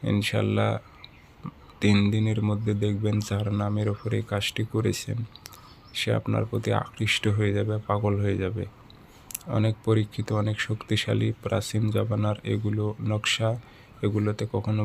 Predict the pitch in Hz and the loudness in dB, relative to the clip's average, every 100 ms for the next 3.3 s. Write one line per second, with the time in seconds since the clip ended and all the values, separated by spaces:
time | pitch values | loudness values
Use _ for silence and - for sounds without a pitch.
0 | 104 101 107 104 110 120 131 - - - | 0 2 4 2 2 0 -4 -14 -20 -20
1 | - - - 104 104 104 104 - 107 110 | -20 -16 -4 -2 0 -2 -2 -2 -2 -2
2 | 110 - - - 107 104 107 107 104 - | -4 -4 -16 -6 0 2 2 0 0 0
3 | 110 110 | -2 -4